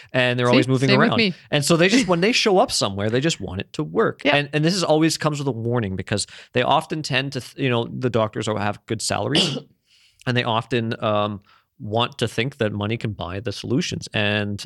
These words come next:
Speaker 1: um, it's not, it's not the case. Money will not buy simpl-, like, it can buy simplicity.
Speaker 2: Mm-hmm.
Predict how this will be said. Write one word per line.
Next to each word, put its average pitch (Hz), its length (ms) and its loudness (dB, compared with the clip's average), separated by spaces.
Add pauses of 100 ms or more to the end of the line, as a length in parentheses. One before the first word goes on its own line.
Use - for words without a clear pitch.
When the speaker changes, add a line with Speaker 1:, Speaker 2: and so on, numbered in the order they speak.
Speaker 1:
um, 104 460 -4
it's - 160 -8
not, 104 200 -4 (100)
it's - 160 -16
not 90 160 -8
the - 60 -20
case. - 260 -14 (420)
Money 135 260 2
will 147 200 0
not 131 340 -2
buy 113 400 0 (240)
simpl-, - 340 -8
like, 123 280 -2 (340)
it 147 140 -2
can 180 140 0
buy 139 360 0
simplicity. - 720 -4 (160)
Speaker 2:
Mm-hmm. 208 240 0